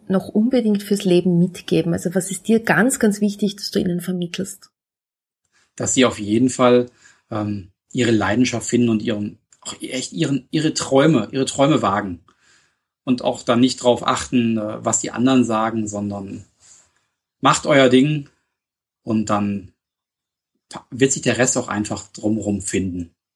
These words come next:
Speaker 2: Da bin ich mittlerweile auch wirklich von überzeugt und je mehr ich das auch ausprobiere, desto, desto mehr merke ich, wie das auch meinen Kindern, glaub ich, zusagen wird.
Speaker 1: Mhm.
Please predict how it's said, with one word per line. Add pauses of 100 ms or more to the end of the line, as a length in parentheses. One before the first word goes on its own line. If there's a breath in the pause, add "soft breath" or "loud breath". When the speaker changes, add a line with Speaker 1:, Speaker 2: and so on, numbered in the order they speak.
(300)
Speaker 2:
Da
bin
ich
mittlerweile
auch
wirklich
von
überzeugt
und (560 loud breath)
je
mehr
ich
das
auch
ausprobiere,
desto, (880)
desto
mehr
merke
ich,
wie
das
auch
meinen
Kindern,
glaub
ich,
zusagen
wird. (1200)
Speaker 1:
Mhm.